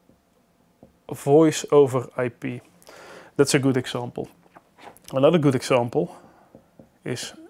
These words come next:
video, and I'm talking about real-time video here. Yeah? Um, why do we want voip to be unreliable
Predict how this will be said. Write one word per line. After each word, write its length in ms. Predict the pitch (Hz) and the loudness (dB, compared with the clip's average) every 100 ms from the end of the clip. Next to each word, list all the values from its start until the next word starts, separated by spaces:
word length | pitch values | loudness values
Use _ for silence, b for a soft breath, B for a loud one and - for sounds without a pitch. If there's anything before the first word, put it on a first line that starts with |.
| - _ _ _ | -20 _ _ _
video, 600 | 127 120 156 135 117 113 - - | -10 -2 2 2 0 -4 -8 -18
and 100 | - | -10
I'm 80 | 120 | -10
talking 420 | - 143 143 135 | 2 2 2 -6
about 320 | 127 120 120 - | -4 -4 -6 -8
real-time 760 | 131 143 170 165 151 139 135 - | -4 2 2 2 2 2 0 -8
video 520 | 165 123 135 120 120 | -12 -6 -6 -4 -6
here. 200 | 117 117 - - - | -6 -8 -10 -20 -10
Yeah? 160 | - 196 B B B B B B B B B B B _ _ _ _ _ - | -8 -8 B B B B B B B B B B B _ _ _ _ _ 0
Um, 360 | 156 151 143 143 B B B B B _ _ _ _ _ _ - - | 2 4 2 -4 B B B B B _ _ _ _ _ _ -20 -8
why 200 | 131 156 | 2 4
do 80 | 180 | 6
we 140 | 185 | 4
want 180 | 160 151 | 4 2
voip 300 | - 156 147 | 2 2 2
to 80 | 143 | 0
be 200 | 127 135 | -4 0
unreliable 840 | 151 165 147 127 135 135 139 139 | 0 2 2 0 0 0 0 0